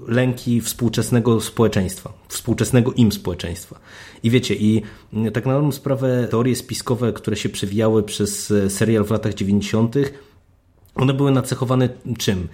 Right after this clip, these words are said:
Nieufnością do władzy, która, mm, teoretycznie ma ukrywać różne ro-, różnego rodzaju informacje, technologie i tak dalej, i tak dalej przed, ym,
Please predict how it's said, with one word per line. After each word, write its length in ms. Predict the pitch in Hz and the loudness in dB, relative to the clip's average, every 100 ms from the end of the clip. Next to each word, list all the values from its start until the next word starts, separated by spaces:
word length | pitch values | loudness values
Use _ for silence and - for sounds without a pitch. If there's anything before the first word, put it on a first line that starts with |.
| - _ 117 | -14 _ 0
Nieufnością 560 | 131 135 160 - 151 | 2 2 2 4 2
do 100 | 131 | 2
władzy, 420 | 117 110 95 80 - | 2 2 0 -4 -10
która, 500 | - 117 107 104 104 107 - - 123 123 - | -2 0 2 2 0 -4 -14 -16 -14 -14 -12
mm, 460 | 113 113 123 117 117 - | -12 -8 0 0 0 0
teoretycznie 680 | 113 113 113 117 - 120 110 | 4 6 4 2 -4 2 4
ma 320 | 104 107 104 | 4 4 2
ukrywać 640 | 101 113 107 117 107 95 | 0 -4 0 2 2 0
różne 360 | 104 98 107 98 | -2 0 0 2
ro-, 280 | 104 104 104 | 0 0 -2
różnego 340 | 101 110 104 | 0 0 2
rodzaju 380 | 101 101 101 98 | 2 2 2 2
informacje, 680 | 98 95 104 104 104 - 95 | 2 2 2 2 0 -2 -4
technologie 760 | 98 - 104 104 98 98 95 92 - - - | -4 0 2 4 2 0 -2 -4 -12 -20 -8
i 80 | 104 | -2
tak 180 | 107 98 | -2 0
dalej, 240 | 107 104 | 2 2
i 20 | |
tak 180 | 98 95 | 2 -2
dalej 280 | 107 104 101 | 0 2 2
przed, 460 | - - 98 - - | 0 -4 -4 -4 -2
ym, 840 | 101 98 98 95 98 98 98 95 | 0 2 2 2 0 0 -2 -4